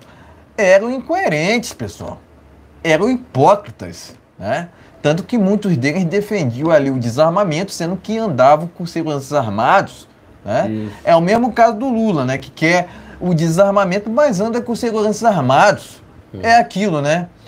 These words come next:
Speaker 1: Quando não tá sendo mentiroso, tá sendo hipócrita, né?
Speaker 2: Isso.
Speaker 1: Porque tem muita gente que foca na mentira do Lula, né? Mas não sabe o quanto ele tá sendo hipócrita também, né? Porque,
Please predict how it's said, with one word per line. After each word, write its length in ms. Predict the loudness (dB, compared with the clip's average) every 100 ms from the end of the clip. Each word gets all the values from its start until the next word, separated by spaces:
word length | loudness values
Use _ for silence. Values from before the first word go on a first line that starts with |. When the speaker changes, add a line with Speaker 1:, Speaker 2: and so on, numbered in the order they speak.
| -20
Speaker 1:
Quando 200 | _ -4
não 220 | -2 -2 -2
tá 220 | 2 2
sendo 280 | 2 -4 -2
mentiroso, 800 | 0 0 0 0 2 2 2
tá 120 | 0 -6
sendo 220 | -4 -4
hipócrita, 720 | -4 2 2 2 -4 -14 -18 -20 -14
né? 240 | -8 -6
Speaker 2:
Isso. 80 | -6
Speaker 1:
Porque 340 | -6 -2 -2 -2 -8 -4
tem 100 | -2
muita 280 | 0 2 4
gente 180 | 2 0
que 120 | -8
foca 320 | -4 -4 -2
na 120 | -2
mentira 580 | 0 0 -2 0 2 2
do 120 | 2
Lula, 460 | 2 2 2 -2 -10 -20 -12
né? 260 | -4 -2 0
Mas 280 | 0 0
não 200 | 0 -2
sabe 580 | -4 2 6 6 4 -4 -14 -20 -20 -10
o 100 | -10
quanto 460 | -6 -2 -2 -2
ele 140 | -4 0
tá 180 | 0
sendo 220 | 2 0 -2
hipócrita 640 | -4 2 2 4 -2 -8
também, 580 | -4 -2 0 2 2 -2 -14 -20 -12
né? 300 | -4 0 0
Porque, 840 | -2 -8 -2 2 4 4 2 0